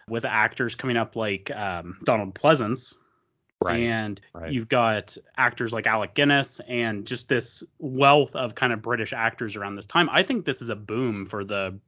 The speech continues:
Speaker 1: Britain film industry in these couple, few decades here.
Speaker 2: Yeah, I agree. And also, I have to mention from Dracula A D nineteen seventy-two, Stephanie Beacham,
Speaker 1: <laughs> Yeah.
Speaker 2: uh, who I had a crush on and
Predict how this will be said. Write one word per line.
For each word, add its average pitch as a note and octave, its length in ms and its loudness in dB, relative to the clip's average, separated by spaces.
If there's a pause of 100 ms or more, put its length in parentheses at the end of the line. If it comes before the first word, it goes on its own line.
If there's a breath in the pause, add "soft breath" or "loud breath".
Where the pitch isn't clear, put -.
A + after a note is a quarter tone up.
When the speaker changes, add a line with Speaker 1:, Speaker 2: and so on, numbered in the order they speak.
(140)
Speaker 1:
Britain A2+ 340 -2
film B2+ 240 2
industry G#2+ 300 -4
in G#2 80 -2
these G2+ 180 -4
couple, G#2+ 400 0 (220)
few D#3+ 160 4
decades A2+ 460 0
here. D3 100 -2
Speaker 2:
Yeah, B2+ 240 4 (160)
I C3+ 160 4
agree. A2+ 440 -4
And B2 200 -4
also, A#2+ 520 0
I G#2 120 -6
have A2 260 -8
to G#2 80 -10
mention F2+ 560 -12 (300)
from F#2+ 340 -6
Dracula F#2 560 -4
A F#2+ 100 -4
D F2+ 180 -6
nineteen E2+ 340 -10
seventy-two, F2+ 580 -2 (220 soft breath)
Stephanie G2 480 0
Beacham, G2 520 0 (160)
Speaker 1:
<laughs> - 200 -2
Yeah. F3+ 80 8 (220)
Speaker 2:
uh, A#2+ 840 2
who B2 220 4
I G#2+ 60 4
had B2 180 2
a C#3+ 40 0
crush C#3+ 360 0
on A2+ 340 -4 (320)
and A#2+ 500 4